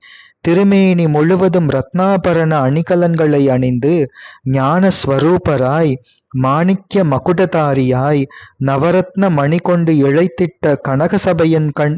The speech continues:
ஆனந்த தாண்டவம் செய்தருளுகின்ற எம் இறைவராய் உட்புலன் அனைத்தினையும் வென்று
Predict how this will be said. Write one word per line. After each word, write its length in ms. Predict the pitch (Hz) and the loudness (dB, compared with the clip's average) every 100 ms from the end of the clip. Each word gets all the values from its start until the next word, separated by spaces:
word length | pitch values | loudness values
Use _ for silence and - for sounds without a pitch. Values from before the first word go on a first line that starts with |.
| 160 | -4
ஆனந்த 540 | 127 151 175 185 185 196 - | -2 0 0 0 0 -2 -2
தாண்டவம் 600 | 147 156 165 160 156 151 - - - | -2 0 0 0 0 -2 -6 -20 -10
செய்தருளுகின்ற 920 | - 151 165 165 156 156 147 147 139 143 135 139 | -2 0 0 2 2 2 0 0 0 0 0 2
எம் 220 | 131 151 165 156 | 0 0 -2 -2
இறைவராய் 880 | 127 135 165 151 139 123 131 156 139 135 - - - | -2 0 0 2 0 0 0 0 -2 -6 -14 -18 -6
உட்புலன் 720 | 156 202 - 226 208 190 185 190 | -2 -2 -2 0 2 2 0 -2
அனைத்தினையும் 880 | 139 160 185 - 208 202 196 220 196 | -2 0 -2 -2 0 2 2 2 0
வென்று 440 | 160 165 160 165 | 0 0 0 0